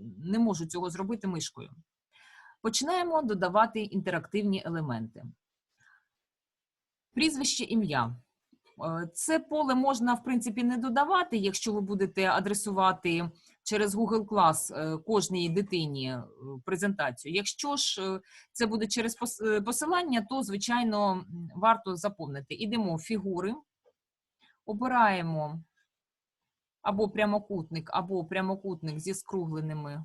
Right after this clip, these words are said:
кутами. Створюємо його необхідного нам розміру і змінюємо заливку. Можна змінити також колір межі. У мене він буде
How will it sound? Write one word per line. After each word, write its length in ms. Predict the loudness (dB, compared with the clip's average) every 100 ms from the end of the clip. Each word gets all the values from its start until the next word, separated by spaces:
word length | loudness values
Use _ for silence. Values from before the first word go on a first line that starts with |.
| -10
кутами. 600 | -12 -2 2 2 2 -2 -6 -10 _ _ _ _ _ _ _ _ _ _ _ _
Створюємо 540 | -10 -4 0 2 2
його 240 | 2 0 -2
необхідного 600 | -4 -4 -6 -4 -4 -2
нам 240 | -2 -2
розміру 640 | -4 -6 -4 -2 -2 -4 -10 _ -20 _ 0
і 280 | 2 2 -2
змінюємо 680 | 0 2 2 2 2 2 0
заливку. 720 | -2 -2 -4 -6 -10 -10 -10 -16 _ _ _ _ _ _ _ _ _ _ _ _ _ _ _
Можна 340 | -6 -4 -2 -2
змінити 440 | 0 -2 -2 -2
також 480 | -2 -2 -4 -6 -12 -10
колір 420 | -2 0 0 -2 -12 _ _ _ _ _
межі. 460 | -2 0 0 -2 -4
У 60 | -8 _ _ _ _ _ _
мене 300 | -12 -6 -4
він 160 | -4 -6
буде 300 | -8 -8